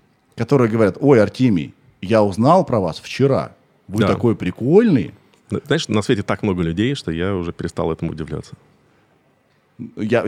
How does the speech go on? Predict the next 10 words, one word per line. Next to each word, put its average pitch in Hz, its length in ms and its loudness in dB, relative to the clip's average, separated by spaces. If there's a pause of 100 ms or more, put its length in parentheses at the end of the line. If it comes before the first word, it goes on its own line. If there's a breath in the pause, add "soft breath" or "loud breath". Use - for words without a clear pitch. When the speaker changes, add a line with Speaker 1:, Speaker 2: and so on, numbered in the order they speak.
Speaker 1:
я 117 160 4
понимаю, 117 400 2
да. 85 160 -2
Speaker 2:
Еще 120 340 2
остались. 82 520 -4 (140)
Speaker 1:
Еще 123 240 4
оста-, - 400 2
еще 190 320 6
остались. 180 960 2 (880 soft breath)
А, 131 880 6